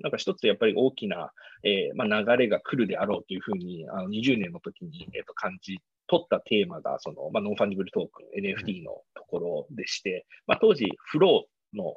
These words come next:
Speaker 1: えーと、計画も発表されていて、まあ、やっぱりノンファンジブルトークン、えー、に特化をしたこういったインフラっていうのは、なんか、えー、世界で、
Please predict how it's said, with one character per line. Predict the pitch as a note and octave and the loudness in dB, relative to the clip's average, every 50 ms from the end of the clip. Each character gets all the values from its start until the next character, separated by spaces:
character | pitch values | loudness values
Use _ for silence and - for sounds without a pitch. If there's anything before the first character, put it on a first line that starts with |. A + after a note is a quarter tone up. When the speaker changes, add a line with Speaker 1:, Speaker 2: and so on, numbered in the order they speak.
| - - | -6 -4
Speaker 1:
え | A2+ G2 F#2 | -4 -4 -2
ー | - | -4
と、 | E2 | -8
計 | - - G2+ F#2+ | -6 -2 -2 -2
画 | - F#2+ - - | -2 -4 -6 -6
も | F#2+ F2+ - | -12 -10 -8
発 | - - - _ - | -8 -8 -8 _ -4
表 | F2 D#2+ - | -4 -4 -4
さ | - - F2+ | -4 -6 -6
れ | E2+ - | -6 -8
て | - - | -10 -12
い | D2 - | -12 -10
て、 | _ - A2 G#2+ G2 | _ 2 4 6 6
ま | C3+ E3+ | 6 4
あ、 | |
や | E3 C#3 | 2 4
っ | |
ぱ | - D#3+ | 4 2
り | C#3 | 2
ノ | B2 B2 | 2 0
ン | B2 | 2
フ | C3 | 2
ァ | B2 | 0
ン | B2 | 0
ジ | B2 | 2
ブ | B2+ B2+ | 2 0
ル | A#2+ | 2
ト | - C3+ | 4 4
ー | A#2 G#2+ - | 4 4 2
ク | - - | -2 -10
ン、 | D2+ D#2+ E2 - _ - - - - - - - | -10 -10 -10 -16 _ -20 -20 -18 -18 -12 -4 0
え | A#2 G#2 F#2+ F#2 F2 F2 F2+ F2+ E2+ - B1+ B1+ B1+ C2 C2 - - - - | 2 2 2 0 -4 -4 -2 -2 -2 -2 -2 -2 -2 -2 -2 -4 -4 -4 -2
ー、 | D3+ | 0
に | D#3 C#3+ - - | 0 0 0 2
特 | - A3+ A3 - | 2 0 2 4
化 | - A#2+ | 4 4
を | F#2 E2+ | 4 4
し | - - - | 2 2 0
た | D#2+ F2 E2 - - | 2 2 2 0 0
こ | - G2+ | 0 -2
う | |
い | F#2+ | 0
っ | - | 0
た | - F2+ | -2 -2
イ | F2+ F#2+ | -2 -2
ン | F#2+ | -6
フ | - F#2+ | -2 0
ラ | F#2 F2+ F2 | 0 0 -2
っ | - _ _ _ - | -2 _ _ _ -2
て | G#2 | 0
い | G#2 G#2 | 2 2
う | - - | 0 0
の | - - | -2 0
は、 | E2 G2 F#2+ E2+ - | 0 2 2 2 0
な | - E3+ | 0 2
ん | |
か、 | - - G2 - - - - - - - - | 4 4 4 4 0 -6 -14 -20 -14 -4 2
え | C3 A2+ | 2 2
ー、 | |
世 | - - C#3 | 4 4 4
界 | - A2 F#2 F2 D#2 | 6 6 6 6 4
で、 | E2 D#2+ B1+ - | 2 0 -2 -4